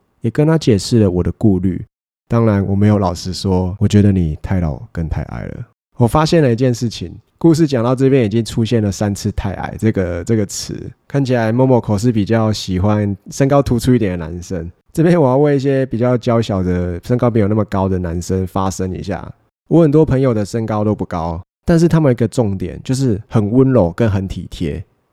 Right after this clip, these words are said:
真的是超级贴心的。我有一个大学认识的好朋友，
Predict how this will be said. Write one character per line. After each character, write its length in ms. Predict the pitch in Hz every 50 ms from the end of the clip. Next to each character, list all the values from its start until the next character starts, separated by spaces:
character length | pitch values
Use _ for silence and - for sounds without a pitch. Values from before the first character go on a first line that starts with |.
| _ _ -
真 140 | - 151
的 80 | 151 139
是 220 | 123 139 143 135
超 180 | 123 - 131 127
级 140 | 120 110 98
贴 220 | - 101 101 98
心 240 | 92 - 95 87 87
的。 120 | 87 - - - _ _ _ _ _ -
我 120 | - 143
有 80 | 156 147
一 60 | 147
个 100 | 143 139
大 180 | 131 - 143 135
学 160 | - - 120
认 160 | 117 131 123
识 160 | 110 - 117
的 120 | 110 110 98
好 160 | 85 92 87
朋 200 | 92 95 92 95
友， 240 | 95 90 78 80